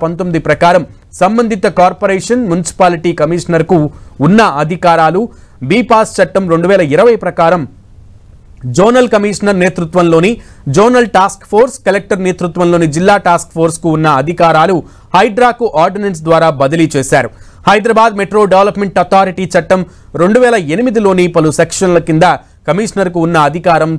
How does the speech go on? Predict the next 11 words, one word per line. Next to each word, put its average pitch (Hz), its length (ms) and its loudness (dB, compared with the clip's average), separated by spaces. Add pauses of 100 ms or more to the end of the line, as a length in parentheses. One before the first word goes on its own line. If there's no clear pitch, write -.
తెలంగాణ 170 360 2 (220)
భూ 156 80 2 (280)
ఆదాయ 190 260 2 (100)
చట్టంలోని 165 480 0 (440)
సెక్షన్ 190 420 0
పదమూడు 190 400 0
వందల 175 240 2 (100)
పదిహేడు 160 420 -2 (260)
ఎఫ్ 196 200 0
ప్రకారం 170 420 2 (480)
ఆక్రమణల 196 480 -2